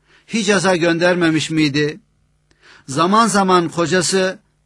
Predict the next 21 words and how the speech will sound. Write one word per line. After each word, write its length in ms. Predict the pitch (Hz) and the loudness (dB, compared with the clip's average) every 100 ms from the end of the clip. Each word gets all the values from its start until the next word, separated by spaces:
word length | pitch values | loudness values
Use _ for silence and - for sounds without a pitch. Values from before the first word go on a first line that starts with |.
| _ _ | _ _
İbrahim 480 | 175 147 170 175 185 | -4 0 0 0 0
Aleyhisselam 680 | 175 175 165 180 165 170 170 147 _ _ | 0 0 0 0 0 0 -2 -10 _ _
gidip 320 | 156 160 160 | -4 -2 -2
gelmiyor 440 | 170 180 214 202 180 | 0 0 2 2 2
muydu 340 | 175 165 160 | 2 0 0
bundan 380 | 160 160 165 160 | 0 2 0 2
dolayı? 500 | 160 156 156 156 160 _ _ - | 0 2 0 -2 -6 _ _ -6
Hep 180 | 185 170 | -4 0
bu 200 | 180 190 | 0 0
ihtiyarlık, 640 | 160 - 175 165 160 165 - _ - | -2 -2 0 2 0 -2 -8 _ -14
hep 140 | - 180 | -6 -2
bu 140 | 175 | -2
kısırlık 560 | - 185 196 196 208 190 | -2 -2 0 0 0 2
değil 220 | 180 240 | 2 2
miydi 280 | 226 180 165 | 2 2 2
mesele? 640 | 165 156 180 165 170 202 - _ _ _ 165 | 0 0 -2 -2 -2 -4 -12 _ _ _ -6
Elbette 460 | 165 165 196 - | -2 -2 -2 -2
öyle 360 | 180 185 214 175 | -2 0 -2 -2
diyecekti. 680 | 151 139 143 139 - 175 208 _ _ 131 | -2 -2 -4 -6 -8 -10 -12 _ _ -2
"Ben 400 | 160 208 208 196 _ _ _ _ _ - | 0 0 -4 -10 _ _ _ _ _ -14
kısır, 520 | 160 147 175 180 - | -10 -8 -8 -10 -16